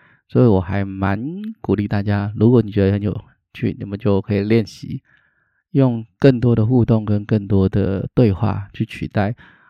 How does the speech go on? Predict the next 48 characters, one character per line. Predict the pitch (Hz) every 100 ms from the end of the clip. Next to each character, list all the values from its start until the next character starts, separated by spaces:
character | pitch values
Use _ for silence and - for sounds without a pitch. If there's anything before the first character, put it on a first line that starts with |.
| -
等 | 107
待 | 101 143
时 | 117 113
候 | 110
的 | 101
滑 | 90 92
手 | - 101
机 | - 104
啊， | 104 101 101 101 104
等 | - 98
待 | 110 107
时 | - 95
候 | 95
的 | 98
一 | 95
些 | 104
沉 | -
闷 | 98 107 104
感， | - - _ _ _ _ _
感 | 107
觉 | 110
起 | 107 107
来 | 104
会 | 107 120
有 | 98
一 | 95
个 | 107 95 95
比 | -
较 | - 101
不 | 117 104
一 |
样 | 98
的 | 95 92 113 120 113 _ _
体 | - 71
验。 | 110 - _ _ _ _ _ _ _
有 | - 107
兴 | -
趣 | 143 139
的 | 127 117
听 | 107 120
众 | 120
朋 | 101
友 | 98
可 | -
以 | 90
试 | - 92
试 | -
看。 | -